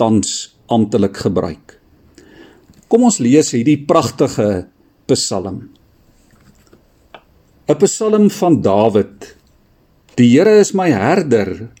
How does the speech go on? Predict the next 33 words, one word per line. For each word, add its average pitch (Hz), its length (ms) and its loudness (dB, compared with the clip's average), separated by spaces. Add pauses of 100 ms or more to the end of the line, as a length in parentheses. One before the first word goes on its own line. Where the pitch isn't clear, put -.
(100)
ek 139 160 -6
ly 110 320 4
nie 143 240 4
gebrek 139 560 -2
nie. 85 240 -4 (920)
In 127 160 6
groen 151 400 4
weivelde 139 720 2
laat 117 380 0
hy 156 40 2
my 139 200 4 (100)
rus. - 460 -2 (600)
Na 110 120 0
water 175 540 2
waar 131 260 0
daar 131 240 -2
rusplek 123 500 -2
is, - 280 -6
lei 113 260 0
hy 131 80 2
my. 92 400 -4 (880)
Hy 147 140 2
gee 214 220 4
my 208 160 4
nuwe 139 260 4
lewenskrag. 127 1040 -2 (800)
Hy 101 160 0
lei 113 300 2
my 151 160 4
op 139 180 0
die 113 80 4
regte 143 360 -2
paaie 143 560 0